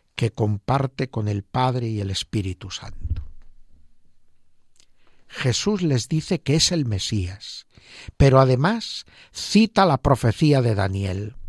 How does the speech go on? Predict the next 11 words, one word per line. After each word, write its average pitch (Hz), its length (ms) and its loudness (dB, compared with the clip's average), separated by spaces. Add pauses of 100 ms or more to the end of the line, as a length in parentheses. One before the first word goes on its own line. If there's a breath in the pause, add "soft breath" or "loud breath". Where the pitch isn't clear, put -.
(720 loud breath)
La 110 80 -6
profecía 165 560 0
de 202 120 0
Daniel 123 540 0 (140)
era, 151 340 0 (280 loud breath)
de 120 120 2
entre 131 300 0
las 123 180 0
diversas 143 500 -2
profecías 147 840 -2 (100)
mesiánicas, 127 1300 -6